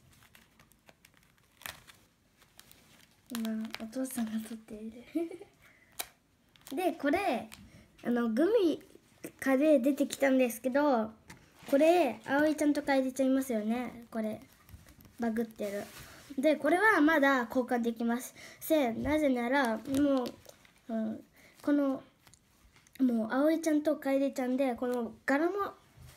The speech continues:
違うから、だから今はまだ交換できません。だから今は考え中です。毎回言っておきます。今は交換できません。はい。これも、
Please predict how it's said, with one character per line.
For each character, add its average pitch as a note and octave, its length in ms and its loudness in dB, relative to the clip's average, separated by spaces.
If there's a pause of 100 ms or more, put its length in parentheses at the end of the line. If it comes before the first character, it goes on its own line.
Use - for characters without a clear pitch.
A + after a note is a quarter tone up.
(140)
違 D4 60 2 (140)
う C#4+ 60 -4
か A#3+ 120 -4
ら、 C4+ 360 0 (760)
だ C4+ 100 -2
か C4 120 -2
ら C#4 140 2
今 C#4+ 260 2
は D4 140 0
ま C#4 160 2
だ A#3 180 -2
交 A3+ 180 -4
換 A3 180 -2
で G#3+ 80 -2
き A3 100 -6
ま A3+ 140 -2
せ D4 180 -2
ん。 - 100 -10 (100)
だ C#4+ 80 -8
か C#4 140 -4
ら D#4 100 0
今 D4 220 2
は A3+ 80 -4
考 A3 120 -8 (120)
え G#3+ 160 -4
中 G#3+ 180 -8
で B3 160 -8
す。 - 320 -16 (600)
毎 B3 160 -6
回 B3 180 -2
言 B3 120 -4
っ - 20 -6
て A#3 160 -8
お - 20 -12
き A#3+ 100 -10
ま C#4+ 160 -2
す。 E4 100 -6
今 D4 200 0
は F4 120 -4
交 B3 180 -8
換 A3 180 -4
で G#3+ 80 -6
き G#3+ 100 -12
ま G#3 140 -12
せ D4+ 160 -4
ん。 C#4+ 40 -2
は - 1500 -14
い。 A3 120 -10 (1700)
こ A#3 120 -6
れ C4+ 180 -2
も、 D#4 360 -2